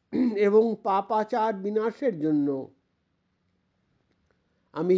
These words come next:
যুগে যুগে অবতীর্ণ হই, হই। গীতোক্ত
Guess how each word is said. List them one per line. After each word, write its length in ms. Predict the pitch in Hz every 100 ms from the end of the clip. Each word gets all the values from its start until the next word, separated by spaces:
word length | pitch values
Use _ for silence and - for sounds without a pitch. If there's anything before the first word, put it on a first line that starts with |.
| 165 151
যুগে 340 | 196 180 220 214
যুগে 220 | 196 190 196 170
অবতীর্ণ 500 | 160 156 160 135 131 127
হই, 160 | 123 120 113 - _
হই। 200 | 147 127 104 - _ _ _ _ _ _ _ _ _ _ _ - 123
গীতোক্ত 600 | 180 185 240 226 -